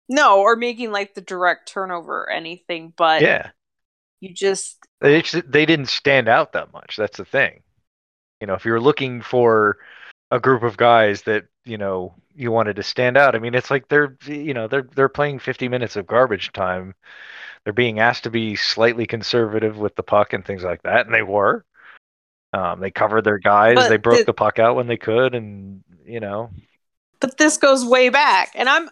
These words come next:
Speaker 1: I'm not trying to say, like, I'm down on Newhook. I'm just saying this was coming, and people just didn't wanna see it. Because the writing, when Bednar went on that huge rant, and he lumped Byram in there just to make it sound like it wasn't about Newhook,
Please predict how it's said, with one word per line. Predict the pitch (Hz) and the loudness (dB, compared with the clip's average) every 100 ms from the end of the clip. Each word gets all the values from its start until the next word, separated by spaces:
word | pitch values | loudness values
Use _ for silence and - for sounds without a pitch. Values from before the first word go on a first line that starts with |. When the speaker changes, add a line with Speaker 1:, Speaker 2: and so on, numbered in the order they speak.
| - | -6
Speaker 1:
I'm | 233 339 427 | -2 -2 -4
not | 311 254 | -8 -8
trying | - 254 226 | -10 -12 -12
to | |
say, | 220 233 208 | -12 -8 -6
like, | 196 185 170 160 _ _ _ _ 190 | -2 -2 -2 -8 _ _ _ _ -4
I'm | 220 233 | -4 -4
down | 202 180 170 | -2 -2 -2
on | 160 160 | -6 -8
Newhook. | 151 175 160 151 _ _ _ - | -14 -8 -6 -6 _ _ _ -6
I'm | 214 | -4
just | 226 - | -4 -4
saying | 233 202 185 170 - | -2 -2 -4 -10 -12
this | 170 240 - | -2 0 -2
was | 277 254 | -8 -10
coming, | - 240 226 185 175 - | -2 0 0 -4 -10 -12
and | 185 175 | -16 -14
people | - 220 226 | -14 -8 -6
just | 185 185 - | -4 -8 -8
didn't | 170 185 - | -8 -6 -4
wanna | 175 170 | -4 -4
see | 165 - - | -6 -10 -10
it. | - _ _ _ _ _ _ _ _ _ 180 | -12 _ _ _ _ _ _ _ _ _ -8
Because | 175 - 170 160 156 | -8 0 2 2 0
the | 175 | -4
writing, | 160 185 208 220 - _ _ _ _ _ _ _ | 2 2 2 -2 -6 _ _ _ _ _ _ _
when | 180 180 - _ _ _ _ _ - | -2 -2 -2 _ _ _ _ _ 0
Bednar | 285 349 330 | 4 4 4
went | 311 | 2
on | 294 277 | -2 -2
that | 220 | -4
huge | - 254 233 | -6 -12 -12
rant, | 226 233 226 226 226 - 180 | -8 -6 -4 -6 -6 -10 -12
and | 190 | -10
he | 214 220 | -8 -4
lumped | 208 208 202 | 0 0 2
Byram | 202 202 202 202 | 2 4 0 -4
in | 196 | -12
there | 190 208 | -12 -12
just | - 220 - | -12 -12 -10
to | |
make | 214 196 | -8 -8
it | 190 | -8
sound | - 185 165 | 0 0 0
like | 160 | -4
it | 156 | -6
wasn't | - 160 147 | -6 -8 -8
about | - - 156 | -4 -4 -4
Newhook, | 165 | -6